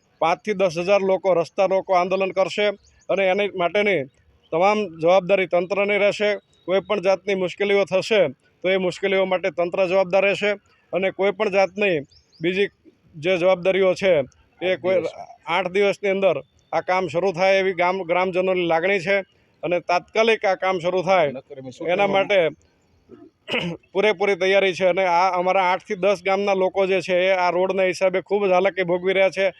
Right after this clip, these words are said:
આવનારી લોકસભામાં સાતમી તારીખે જે મતદાન કરવાનું છે, એ તમામ મતદાનનો બહિષ્કાર કરી અને સરકાર દ્વારા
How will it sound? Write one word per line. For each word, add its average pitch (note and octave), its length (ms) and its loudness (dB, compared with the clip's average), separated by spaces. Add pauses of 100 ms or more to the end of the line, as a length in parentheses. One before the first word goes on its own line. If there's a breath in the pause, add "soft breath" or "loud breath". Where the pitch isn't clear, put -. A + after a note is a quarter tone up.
(200 soft breath)
આવનારી G3+ 440 2
લોકસભામાં F#3 640 2
સાતમી F3+ 420 -2
તારીખે F#3 380 -2
જે F3+ 80 0
મતદાન F3 380 0
કરવાનું G3 420 0
છે, D#3+ 200 0 (320 soft breath)
એ F#3+ 100 0
તમામ G3 320 0
મતદાનનો F#3+ 500 0
બહિષ્કાર F3+ 440 0
કરી G3+ 260 0 (420 soft breath)
અને F#3+ 160 0
સરકાર G3+ 420 0 (260)
દ્વારા F#3 340 2